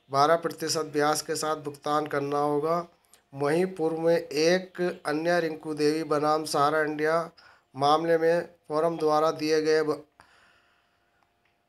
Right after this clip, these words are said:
भुगतान आदेश को स्वीकार करते हुए विपक्षी सहारा इंडिया बैंक में शिकायतकर्ता के नाम पर पचासी हज़ार रुपये का चेक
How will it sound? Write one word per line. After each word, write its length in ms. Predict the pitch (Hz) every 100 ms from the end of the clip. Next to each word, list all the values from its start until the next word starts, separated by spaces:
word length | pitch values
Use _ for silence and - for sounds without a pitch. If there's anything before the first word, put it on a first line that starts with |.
| _
भुगतान 520 | 147 151 - 160 180
आदेश 440 | 185 156 160 165 165
को 160 | 175
स्वीकार 600 | 170 147 151 151 156 165 165
करते 280 | 156 143 147
हुए 220 | 165 165
विपक्षी 560 | 165 156 147 151 - 180
सहारा 320 | 156 147 147
इंडिया 260 | 151 151 147
बैंक 360 | 143 143 147 156
में 140 | 165
शिकायतकर्ता 960 | 165 147 147 147 143 147 143 - 165 175 175 _ _
के 120 | 151
नाम 280 | 143 143 147
पर 240 | 147 165 175 185 _ _ _ _ _ -
पचासी 460 | 139 151 156 170
हज़ार 300 | 147 143 147
रुपये 240 | 143 147 147
का 160 | 156
चेक 460 | 151 - 147 160 147